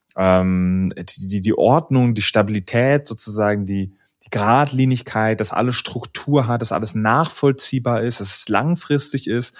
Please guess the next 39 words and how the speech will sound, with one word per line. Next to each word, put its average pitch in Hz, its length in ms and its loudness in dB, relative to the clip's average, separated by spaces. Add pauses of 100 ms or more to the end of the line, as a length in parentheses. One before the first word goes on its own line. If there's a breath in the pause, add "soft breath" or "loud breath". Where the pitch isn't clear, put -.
(140 loud breath)
Was 139 160 0
sind 190 120 2
für - 100 -4
mich 175 220 2
die 143 100 -4
Kriterien, 135 480 0
die 113 80 -2
meine 131 580 0
Arbeit 120 380 0
gut 131 220 -4
machen? 90 260 -6
Und 104 100 -8
das 117 120 -6
ist - 120 -10
quasi 110 280 -2
so 104 100 -6
das 101 160 -6
Thema 101 260 -6
nach 92 180 -6
innen. 160 380 0 (460 loud breath)
Und 107 60 -4
dann 110 140 2
gibt's 127 140 -2
noch 123 100 -6
dieses 110 260 -8
Thema, 113 420 0 (260)
äh, 101 180 -2
das 95 180 -2
dritte 127 240 2
Thema 110 280 -2
ist 104 80 -4
sozusagen 101 360 -6
das 95 100 -6
Transportthema, 90 920 -4
was 82 160 -10
ich - 100 -20
immer 87 180 -6
sage, 85 300 -2
wo, 87 240 -10